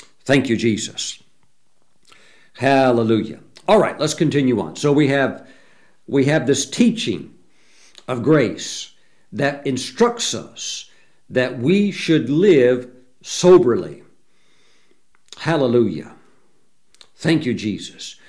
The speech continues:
You can be free in the Holy Spirit. You can be loose and free. Hallelujah. But there's a sobriety in the Spirit.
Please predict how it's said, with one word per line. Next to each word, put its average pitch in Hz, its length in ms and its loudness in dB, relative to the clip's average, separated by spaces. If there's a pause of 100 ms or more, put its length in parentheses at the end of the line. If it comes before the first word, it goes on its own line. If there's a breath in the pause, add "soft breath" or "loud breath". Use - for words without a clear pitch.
You 233 160 4
can 247 140 6
be 180 100 10
free 170 260 2
in 143 80 0
the 131 100 -2
Holy 139 220 -2
Spirit. 147 520 -8 (760 soft breath)
You 220 180 4
can 196 140 6
be 165 120 4
loose 190 460 4
and 120 180 -4
free. 143 400 -6 (100)
Hallelujah. 120 800 -2 (420 soft breath)
But 147 140 -2
there's 151 180 0
a 117 60 -8
sobriety 120 800 -6
in 120 240 -8
the 110 60 -6
Spirit. 92 600 -8